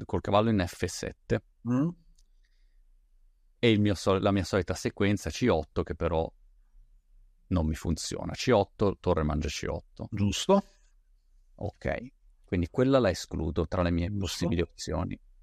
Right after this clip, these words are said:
Speaker 1: Mi restano, oh, scusami, ho anche torre G otto, scacco.
Speaker 2: Anche torre G otto, però pure torre G otto
Speaker 1: Però
Speaker 2: lo
Speaker 1: mangia
Speaker 2: conosco.
Speaker 1: co-, mangia con re.
Speaker 2: Mangia con re, esatto.
Speaker 1: E sono punto a capo.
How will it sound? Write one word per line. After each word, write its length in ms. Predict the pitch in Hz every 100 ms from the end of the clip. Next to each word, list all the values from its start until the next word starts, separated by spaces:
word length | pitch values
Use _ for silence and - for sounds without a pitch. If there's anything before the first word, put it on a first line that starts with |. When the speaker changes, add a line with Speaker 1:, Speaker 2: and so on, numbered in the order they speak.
| - -
Speaker 1:
Mi 220 | 127 104
restano, 720 | 98 87 - - 85 82 80 - - - _ - -
oh, 200 | 131 - _ -
scusami, 580 | - - 127 90 87 -
ho 100 | 139
anche 880 | 104 101 101 90 - 120 117 107 101
torre 300 | 104 92 95
G 140 | 92 113
otto, 400 | 107 - - - _ _
scacco. 360 | - - - 127
Speaker 2:
Anche 320 | 135 165 202
torre 200 | 165 135
G 120 | 117 107
otto, 260 | 90 -
però 200 | 151 131 104 _ _
pure 200 | 196 165
torre 160 | 147 165
G 80 | 185
otto 40 |
Speaker 1:
Però 160 | 151 107
Speaker 2:
lo 60 |
Speaker 1:
mangia 280 | 107 147 185
Speaker 2:
conosco. 220 | 170 160
Speaker 1:
co-, 100 | - _ _ _ -
mangia 320 | 104 92 87
con 140 | 135
re. 300 | 123 95 104 -
Speaker 2:
Mangia 400 | 160 139 123 131
con 140 | 120
re, 300 | 107 104 95
esatto. 400 | - 107 95 98
Speaker 1:
E 40 | 92
sono 420 | - 87 82 - -
punto 300 | - 80 -
a 40 |
capo. 420 | - - - -